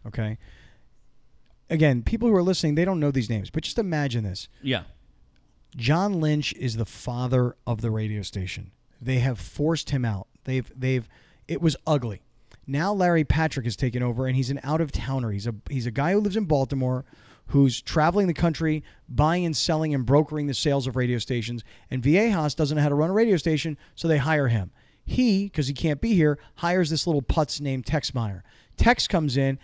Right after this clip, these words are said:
Speaker 1: and he's gonna be the guy that's gonna take over the, the operations. Tex is Larry's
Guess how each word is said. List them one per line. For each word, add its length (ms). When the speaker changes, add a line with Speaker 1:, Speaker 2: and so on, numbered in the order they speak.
Speaker 1:
and 120
he's 260
gonna 160
be 120
the 100
guy 160
that's 140
gonna 120
take 240
over 220
the, 200
the 120
operations. 580
Tex 400
is 340
Larry's 580